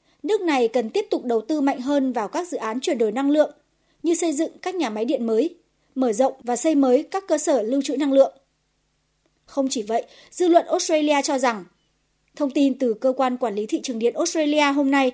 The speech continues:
là một tín hiệu cho thấy nhà máy điện than lớn nhất nước này là nhà máy Yering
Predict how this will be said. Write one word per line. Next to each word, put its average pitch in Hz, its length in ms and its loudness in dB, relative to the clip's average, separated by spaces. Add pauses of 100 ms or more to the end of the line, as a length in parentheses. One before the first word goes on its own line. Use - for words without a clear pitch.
(240)
là 277 160 0
một 269 220 6
tín 277 140 0
hiệu 339 180 0
cho 339 120 0
thấy 311 360 0 (500)
nhà 233 160 -8
máy 220 180 -2
điện 269 200 -2
than 277 260 -2
lớn 240 140 2
nhất 370 120 0
nước 403 180 -4
này 254 280 0 (180)
là 254 120 0
nhà 254 160 0
máy 247 140 2
Yering 330 380 2